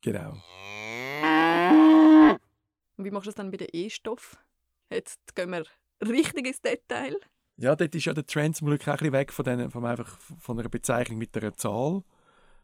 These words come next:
Speaker 1: Ähm, und es gibt zwei, drei, die nicht vegan sind. Ich zähle die jetzt gar nicht auf. Ähm, und ich komme da relativ selten vor, ausser das sind so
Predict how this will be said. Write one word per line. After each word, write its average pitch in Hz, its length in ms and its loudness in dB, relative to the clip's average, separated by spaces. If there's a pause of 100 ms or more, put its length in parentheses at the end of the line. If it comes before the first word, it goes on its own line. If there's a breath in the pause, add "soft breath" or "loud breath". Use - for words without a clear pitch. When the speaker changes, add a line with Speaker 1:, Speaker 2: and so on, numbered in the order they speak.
(160 soft breath)
Speaker 1:
Ähm, 113 420 -6
und - 160 -10
es 117 140 -12
gibt - 180 -8
zwei, 123 280 0
drei, 139 220 -2
die 123 120 -6
nicht 135 220 -6
vegan 143 380 -2
sind. 147 280 -4
Ich - 140 -12
zähle 123 160 -2
die 117 120 -6
jetzt 113 180 -8
gar 107 180 -8
nicht 104 160 -8
auf. 165 400 -8
Ähm, 117 460 -8 (500 soft breath)
und 127 220 -12
ich - 100 -12
komme 120 220 -4
da 117 100 -4
relativ 117 520 -6
selten 117 480 -8
vor, 135 260 -4
ausser 143 200 -8
das 127 160 -12
sind 120 200 -6
so 117 420 -10